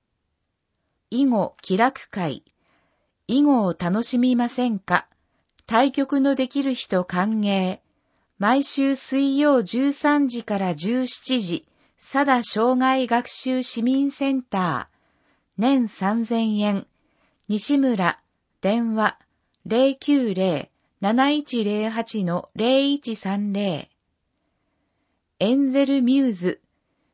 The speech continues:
楽器伴奏者と歌い手募集。第四火曜十時、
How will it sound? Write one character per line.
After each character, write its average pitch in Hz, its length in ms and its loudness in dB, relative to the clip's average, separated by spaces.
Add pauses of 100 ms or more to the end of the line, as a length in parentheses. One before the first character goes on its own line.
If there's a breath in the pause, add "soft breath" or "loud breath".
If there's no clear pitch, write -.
(320)
楽 190 260 -2
器 277 200 -2
伴 285 240 2
奏 294 260 2
者 254 220 -4
と - 280 -4
歌 220 300 -2
い 247 100 -2
手 254 220 0
募 185 140 -4
集。 208 460 -4 (760)
第 247 320 0
四 262 300 2
火 240 160 -6
曜 247 340 2
十 247 380 -2
時、 180 260 -4